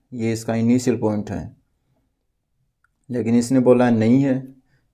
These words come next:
यहाँ पे है ओ पी का O इनिशियल पॉइंट है और लास्ट वाला तो ये फाइनल पॉइंट होता है,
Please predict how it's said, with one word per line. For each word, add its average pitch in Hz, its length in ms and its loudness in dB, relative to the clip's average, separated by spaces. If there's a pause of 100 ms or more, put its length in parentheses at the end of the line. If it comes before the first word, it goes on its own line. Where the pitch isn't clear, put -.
यहाँ 107 320 -4
पे 120 180 0
है 120 300 0
ओ 120 180 0
पी 127 220 4
का 127 240 2
O 120 400 0
इनिशियल 123 420 2
पॉइंट 117 300 -2
है 123 160 0
और 117 180 -4
लास्ट 123 280 0
वाला 123 240 2
तो 120 120 -4
ये 110 180 0
फाइनल 107 360 -4
पॉइंट 107 260 -8
होता 110 240 -6
है, 110 120 -12